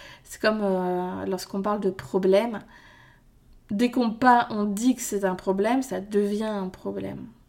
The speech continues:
Vous voyez, en fait, le pouvoir des mots, il est juste énorme. <laughs> Bon, je m'égare pour changer. Bon, déjà, avant de commencer, ce que j'ai envie de vous dire, c'est que c'est pas grave de se disputer. Ce qui compte vraiment,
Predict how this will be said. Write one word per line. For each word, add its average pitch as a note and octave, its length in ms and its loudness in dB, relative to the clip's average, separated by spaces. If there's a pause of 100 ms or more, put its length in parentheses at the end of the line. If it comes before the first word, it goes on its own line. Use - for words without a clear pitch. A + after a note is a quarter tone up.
Vous G#3 60 -6
voyez, A3+ 440 4 (320)
en A3+ 60 -2
fait, A#3+ 80 2
le G3 120 4
pouvoir A3+ 440 0
des G3 120 2
mots, A3 200 0
il G#3+ 120 -2
est F3 100 -2
juste G3 380 -6 (100)
énorme. F#3 540 -4
<laughs> G#3+ 40 -12 (580)
Bon, G#3 220 8
je A3+ 140 -2
m'égare F#3+ 840 0
pour G3+ 200 -10
changer. F#3 500 -6 (300)
Bon, A3+ 220 4 (100)
déjà, A#3+ 300 6
avant C#4+ 180 4
de C4+ 40 0
commencer, B3+ 720 0 (200)
ce - 120 -12
que A#3+ 100 -2
j'ai A3 80 -4
envie G#3+ 180 -2
de A#3 80 -8
vous A3 140 -4
dire, A3 240 -4
c'est - 180 -12
que G3+ 300 -2 (680)
c'est - 220 -2
pas C4+ 160 4
grave A#3 420 0
de G3+ 120 -4
se G3 160 -4
disputer. G#3 720 -4
Ce - 140 -16
qui - 260 -14
compte C#4+ 640 2
vraiment, G3+ 600 -4